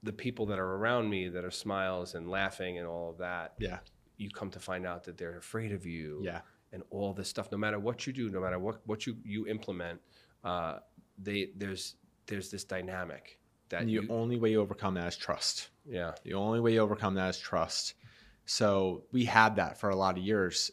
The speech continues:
Speaker 2: at Impact, and, and I would feel the pressure, like, how come I'm not one of the guys, right? I'm not, how come they're not inviting me to go out after work with them
Speaker 1: Play
Speaker 2: for that exact
Speaker 1: softball.
Speaker 2: reason?
Speaker 1: Yeah.
Speaker 2: For,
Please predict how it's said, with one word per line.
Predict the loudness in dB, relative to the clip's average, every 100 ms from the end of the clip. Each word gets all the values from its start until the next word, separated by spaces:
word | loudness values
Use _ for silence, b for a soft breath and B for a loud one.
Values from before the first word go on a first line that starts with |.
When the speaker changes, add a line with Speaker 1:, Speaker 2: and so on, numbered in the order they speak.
| -4
Speaker 2:
at | -2
Impact, | -2 -2 2 2 0
and, | -4 -4 -4
and | -6 -4 2
I | 4 2 -2 _ _ _ _ -14 -10 -4
would | -4 2
feel | 6 6
the | 8
pressure, | 6 6 4
like, | 6
how | 6
come | 6 2
I'm | 4 4 8
not | 6 6
one | 4 4
of | 2
the | 4
guys, | 4 4 2 0 2
right? | 4
I'm | 6 4
not, | 2
how | 2
come | 2 2
they're | 4 4
not | 4
inviting | 4 4 4 6
me | 6
to | 6
go | 6 6
out | 6 4 2
after | 2 4 2
work | 4 4 2 -2
with | -2 0
them | -2 -2 -6 B
Speaker 1:
Play | -2 2
Speaker 2:
for |
that | 6 8
exact | 8 6
Speaker 1:
softball. |
Speaker 2:
reason? | 6 4 -2 -10 -4
Speaker 1:
Yeah. | -2 -4 -10 _
Speaker 2:
For, | 2